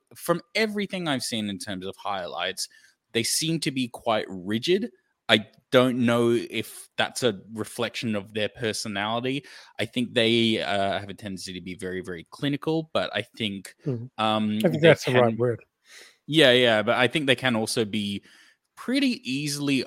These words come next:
Speaker 1: opened up because they, um, is it fair to say that they've got quite a Germanic style of play? It's very, um, regimented.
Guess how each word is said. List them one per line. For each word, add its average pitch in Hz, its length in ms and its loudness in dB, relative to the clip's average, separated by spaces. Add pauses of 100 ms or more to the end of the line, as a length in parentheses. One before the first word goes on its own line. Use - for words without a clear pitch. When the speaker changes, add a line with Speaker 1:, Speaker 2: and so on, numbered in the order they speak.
Speaker 1:
opened 120 580 0
up 120 260 0
because 120 720 -2 (420)
they, 143 460 4
um, 123 640 0 (1600)
is 370 160 4
it 392 180 6
fair 233 220 2
to 202 80 -2
say 196 240 2
that 135 160 -4
they've 147 240 2
got 147 240 2
quite 147 300 2
a 127 60 2
Germanic 120 680 0
style 110 480 -2
of 101 240 -8
play? 135 520 0
It's 151 200 -4
very, 175 520 0
um, 131 380 -2
regimented. 117 840 0